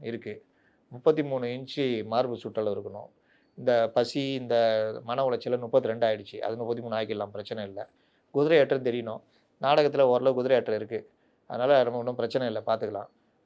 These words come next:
பட்டாளத்துக்கு எதுனா எல்லாம் ரெடி பண்ணிட்டு வீட்ல உடற்பயிற்சி, எ, ஆங்கிலம் கத்துக்கிறதுக்கு, எ, ஒருத்தர் வாத்தியார் மூலியமா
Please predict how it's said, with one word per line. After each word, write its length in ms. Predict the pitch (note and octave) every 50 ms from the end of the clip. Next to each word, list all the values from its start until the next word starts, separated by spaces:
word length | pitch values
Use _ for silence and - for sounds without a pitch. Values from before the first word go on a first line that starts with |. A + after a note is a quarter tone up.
| _
பட்டாளத்துக்கு 420 | C#3 B2+ C3 D3+ C#3 B2+ B2+ B2 A#2+
எதுனா 160 | B2 D#3 F3
எல்லாம் 200 | F3+ E3 D#3+ D#3+
ரெடி 160 | D#3 D3+ D#3
பண்ணிட்டு 300 | D3+ D3+ C#3 C3+ C3 D#3+ D3+
வீட்ல 280 | D3 D3+ D3+ C#3+ C3+ A#2+ A2+ A#2 B2
உடற்பயிற்சி, 640 | A#2+ B2 C3+ B2+ C3 B2+ A#2 G#2+ G#2 - - B2 B2+ B2+ - _ _ _ _ _ _ _ _ _ _ _ _
எ, 240 | - C3 C3 C3 B2
ஆங்கிலம் 360 | A#2+ C#3+ E3 F3+ E3+ D#3+ D3
கத்துக்கிறதுக்கு, 520 | C3+ B2+ C3 C3+ B2+ A#2 C3 C3 C3+ F3 A#3 B3 B3 _ _ _ _ _ _ _ _ _ _ - -
எ, 80 | -
ஒருத்தர் 460 | C#3 C3+ C3 C3 C3 B2+ B2 B2 C3 A#2+
வாத்தியார் 420 | A#2+ B2 C3 C#3+ C#3 B2 A#2+ A#2+
மூலியமா 280 | A#2 A2 A2+ B2+ D3+